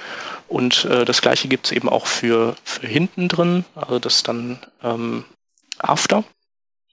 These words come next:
Und, ähm, ja, diese Pseudo-Elemente kann man eben, ähm, sozusagen als Hilfskonstruktion verwenden,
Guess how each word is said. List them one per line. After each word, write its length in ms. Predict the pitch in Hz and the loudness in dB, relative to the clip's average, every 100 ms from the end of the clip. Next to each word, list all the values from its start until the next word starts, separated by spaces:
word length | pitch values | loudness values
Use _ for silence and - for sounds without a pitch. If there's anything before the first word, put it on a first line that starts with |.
| _ - _ - - | _ -20 _ -20 -6
Und, 460 | 127 120 120 - - | 0 2 2 0 2
ähm, 380 | 123 123 123 127 - - - - | 2 2 0 -2 -4 -4 -6 -4
ja, 240 | - 135 110 | 2 4 4
diese 300 | 117 127 131 | 0 0 0
Pseudo-Elemente 840 | - 143 147 156 147 143 147 143 | 0 2 2 2 2 2 2 0
kann 180 | - 139 | 2 2
man 180 | 139 120 | 2 2
eben, 560 | 127 131 127 127 127 - | 0 2 2 2 2 0
ähm, 240 | 120 117 | -2 -2
sozusagen 500 | 113 123 - - - | 0 -2 -2 -2 0
als 220 | - - - | 0 0 -2
Hilfskonstruktion 960 | 165 175 - 123 - 127 - 127 127 | -2 0 0 0 0 0 0 2 2
verwenden, 640 | 127 127 123 127 127 131 | 2 2 2 0 0 -2